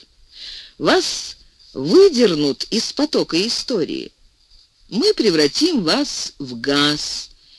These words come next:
и выпустим в стратосферу. От вас ничего не останется, ни имени в списках, ни памяти в разуме живых людей. Вас сотрут и в прошлом, и в будущем. Будет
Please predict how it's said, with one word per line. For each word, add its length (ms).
и 100
выпустим 520
в 40
стратосферу. 1040
От 120
вас 180
ничего 340
не 160
останется, 800
ни 420
имени 280
в 60
списках, 760
ни 100
памяти 520
в 60
разуме 440
живых 340
людей. 560
Вас 260
сотрут 720
и 200
в 100
прошлом, 480
и 40
в 80
будущем. 680
Будет 360